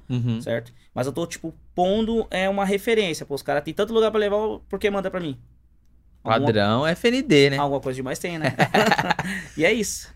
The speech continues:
Speaker 1: Top demais, galera.
Speaker 2: Top.
Speaker 1: Pra, pra você que curtiu esse vídeo até aqui,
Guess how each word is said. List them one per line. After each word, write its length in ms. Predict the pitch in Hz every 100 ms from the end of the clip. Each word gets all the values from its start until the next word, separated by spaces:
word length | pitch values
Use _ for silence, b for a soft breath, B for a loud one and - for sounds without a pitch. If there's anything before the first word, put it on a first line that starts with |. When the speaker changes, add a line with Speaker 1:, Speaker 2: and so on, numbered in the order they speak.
| -
Speaker 1:
Top 220 | 160 180 175
demais, 320 | 151 131 117
galera. 440 | 135 156 135 107
Speaker 2:
Top. 180 | 107 - - - - -
Speaker 1:
Pra, 200 | 135 127
pra 200 | 113 139
você 200 | 131 170
que 120 | -
curtiu 640 | - 160 131 - 143 151 165
esse 400 | 135 123 - 143
vídeo 380 | 113 113 135 139
até 160 | 131
aqui, 440 | 143 - - 127